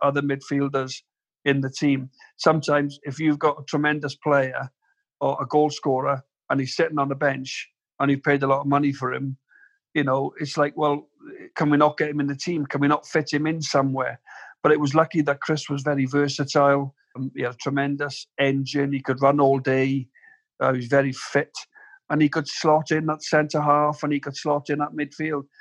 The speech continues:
And even when he was in the midfield, he still, still went forward. And it was like, you know,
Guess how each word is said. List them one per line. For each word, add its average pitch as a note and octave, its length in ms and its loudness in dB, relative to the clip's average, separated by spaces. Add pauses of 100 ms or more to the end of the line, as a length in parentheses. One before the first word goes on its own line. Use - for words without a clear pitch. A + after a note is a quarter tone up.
(260)
And D#3+ 140 0
even F#3+ 140 0
when G3 140 0
he E3+ 80 -2
was D#3 120 -6
in F3 140 0
the E3+ 80 -2
midfield, D3 580 0
he D3 80 -2
still, D3+ 540 0 (440)
still E3+ 360 0
went D3 260 0
forward. C#3+ 680 2 (180)
And C#3 140 -2
it C#3+ 100 -2
was C#3+ 180 -4
like, C#3 260 4 (800)
you C#3+ 100 4
know, C3+ 340 4